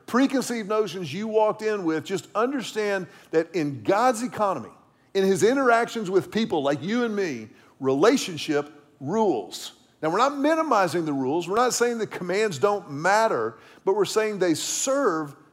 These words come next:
the relationship. Last week,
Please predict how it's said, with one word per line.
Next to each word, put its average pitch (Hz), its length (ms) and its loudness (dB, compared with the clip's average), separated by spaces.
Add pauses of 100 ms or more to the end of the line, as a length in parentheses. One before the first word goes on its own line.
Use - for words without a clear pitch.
(140)
the 156 80 0
relationship. 147 1120 0 (1300)
Last 226 340 6
week, 139 300 -2